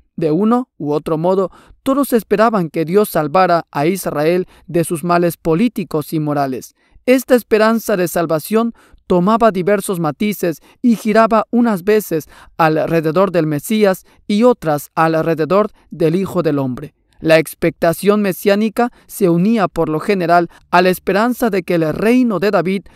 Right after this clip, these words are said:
fuese restaurado dentro de este mundo. Y la tarea del Mesías consistía precisamente en restaurar el trono de David y sentarse sobre él. Por otra parte, la figura del Hijo del Hombre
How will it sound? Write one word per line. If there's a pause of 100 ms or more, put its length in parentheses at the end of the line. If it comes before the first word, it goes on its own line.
(120)
fuese
restaurado (280)
dentro (140)
de
este
mundo. (180)
Y
la
tarea
del
Mesías
consistía (260)
precisamente
en
restaurar
el
trono
de
David (260)
y
sentarse
sobre
él. (360)
Por
otra
parte, (220)
la
figura
del
Hijo
del
Hombre